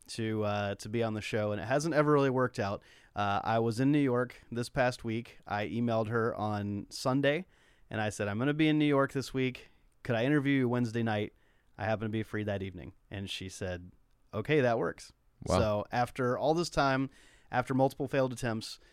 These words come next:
Speaker 1: we finally got the big interview,
Speaker 2: Now,
Speaker 1: which is
Speaker 2: all
Speaker 1: cool.
Speaker 2: you had to do was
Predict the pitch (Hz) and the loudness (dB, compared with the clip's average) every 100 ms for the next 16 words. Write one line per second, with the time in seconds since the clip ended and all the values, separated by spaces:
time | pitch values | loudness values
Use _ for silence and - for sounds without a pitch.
0 | _ - 120 113 113 113 113 104 104 - | _ -6 -4 0 0 0 -2 -2 -4 -6
1 | - 101 101 101 98 95 95 98 98 120 | -6 -4 -4 -4 -4 -4 -4 -4 4 6
2 | 165 190 185 165 170 143 135 139 101 - | 8 6 4 2 2 0 2 2 2 -4